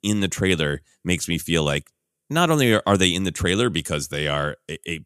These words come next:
part of the reality of Tatooine, a, a part of the, the power dynamic of Tatooine, but that means to me, I, I'm hoping that we're gonna get a little bit more insight into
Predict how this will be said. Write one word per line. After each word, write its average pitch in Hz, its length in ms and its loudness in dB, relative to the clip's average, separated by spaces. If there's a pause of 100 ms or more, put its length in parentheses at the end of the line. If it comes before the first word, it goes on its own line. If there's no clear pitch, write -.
part 90 240 0
of 82 120 0
the 82 300 -2
reality 85 480 -2
of 113 80 -2
Tatooine, 131 520 0 (380)
a, 80 280 -6
a 73 60 -8
part 82 200 2
of 73 100 -6
the, 76 260 -4
the 76 120 -10
power 82 320 2
dynamic 120 460 -2
of 120 80 -10
Tatooine, 123 480 -6 (340)
but 90 200 0 (180)
that 87 240 -4
means 87 240 -6
to 85 100 -8
me, 87 180 0
I, 76 200 -6
I'm 76 100 -10
hoping 85 220 -2
that 82 80 -4
we're 73 80 -10
gonna 73 160 -10
get 73 160 -6
a 71 40 -4
little 71 180 -6
bit - 140 -6
more 76 220 -8
insight 73 440 -6
into 71 420 -10